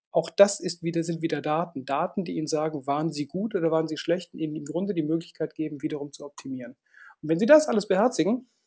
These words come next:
dann sind Sie da. Ich bin erfolgreich im E-Mail-Marketing. Es geht eigentlich ganz, ganz leicht, wenn man das alles ein-, einmal komplett beachtet. An der Stelle sage ich jetzt schon mal vielen Dank für Ihre Geduld und Ihr, Ihr Zuhören.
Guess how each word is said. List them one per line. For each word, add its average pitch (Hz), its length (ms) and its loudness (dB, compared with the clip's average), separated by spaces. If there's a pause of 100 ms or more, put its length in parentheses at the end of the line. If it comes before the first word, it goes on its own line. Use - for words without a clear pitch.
(280)
dann 156 140 2
sind 180 180 0
Sie 220 100 -2
da. 120 340 4
Ich 147 160 -12
bin - 80 -6
erfolgreich 160 400 -6
im 185 100 -4
E-Mail-Marketing. 147 560 -4
Es 226 100 -18
geht - 140 -6
eigentlich 160 200 -6
ganz, 175 260 -2
ganz 170 260 -4
leicht, 208 420 -2 (960)
wenn 156 180 -2
man 165 80 2
das 160 120 -4
alles 160 320 -4
ein-, 156 460 -8
einmal 165 340 0
komplett 160 360 0
beachtet. - 420 -6 (500)
An 143 140 -6
der 190 140 2
Stelle 196 440 0 (280)
sage 165 240 2
ich 202 120 -6
jetzt 175 160 -2
schon 160 160 0
mal 147 300 -2
vielen 208 420 -4
Dank 170 280 0
für - 160 -12
Ihre 156 280 0
Geduld 156 440 0
und 156 200 -10
Ihr, 147 280 -4
Ihr 143 160 -6
Zuhören. 214 580 0